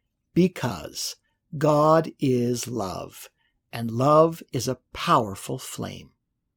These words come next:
There is one additional Easternism that might be useful in this setting. Easterners taught their children and their communities that beauty was to be found in function over form. This is directly opposed to the Western model, which we have been taught, that form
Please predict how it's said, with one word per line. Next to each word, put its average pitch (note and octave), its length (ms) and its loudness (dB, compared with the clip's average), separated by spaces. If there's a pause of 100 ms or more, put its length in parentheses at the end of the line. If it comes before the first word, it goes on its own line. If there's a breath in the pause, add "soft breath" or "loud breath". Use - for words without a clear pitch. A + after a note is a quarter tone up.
(380)
There A3+ 100 8
is A#3+ 100 6
one D#4 160 4
additional G#3 460 4
Easternism B2+ 920 -2
that F3 220 0
might G3 260 2
be E3 100 -2
useful D3 400 -2
in C#3 140 -8
this A#2 120 -8
setting. F2+ 360 -8 (520)
Easterners D#4 500 4
taught - 280 4
their F#3 100 6
children C#3 560 0
and C#3+ 160 -2
their C#3 140 0
communities - 760 0 (260 loud breath)
that D#3 300 0
beauty A3 400 6
was D3 220 2
to D#3+ 160 0
be D#3+ 100 -2
found B2+ 400 -4
in C3+ 160 -4
function A3+ 720 2 (160)
over D#3+ 360 4
form. C#3 720 -4 (500)
This A3+ 200 6
is A3+ 120 -2
directly A3 560 6
opposed G3+ 420 6
to F#3 80 2
the E3 80 4
Western D#3+ 460 2
model, A2+ 340 -6
which C3 240 -4
we C3 140 -4
have G#2 280 -10
been G2 200 -10
taught, - 360 -12
that - 200 -4
form F3 500 0